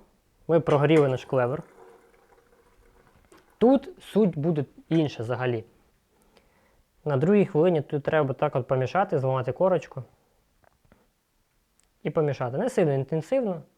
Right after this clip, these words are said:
Отак от раз десять-п'ятнадцять помішали і все, відклали. Давайте на два, е, давайте вже зараз на два двадцять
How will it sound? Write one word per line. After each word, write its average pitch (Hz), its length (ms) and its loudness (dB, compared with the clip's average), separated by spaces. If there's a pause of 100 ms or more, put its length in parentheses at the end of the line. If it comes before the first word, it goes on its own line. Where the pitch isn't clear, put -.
(380)
Отак 127 240 -6
от 127 80 -6
раз 151 180 0
десять-п'ятнадцять 147 760 -2 (340)
помішали 139 460 -2
і 123 40 -4
все, - 180 -12 (260)
відклали. 123 400 -8 (1300)
Давайте 170 280 2
на 170 120 4
два, 180 460 4 (100)
е, 135 260 2 (680)
давайте 196 280 0
вже 127 200 -2
зараз 123 320 2
на 131 60 -2
два 139 160 2
двадцять 160 440 2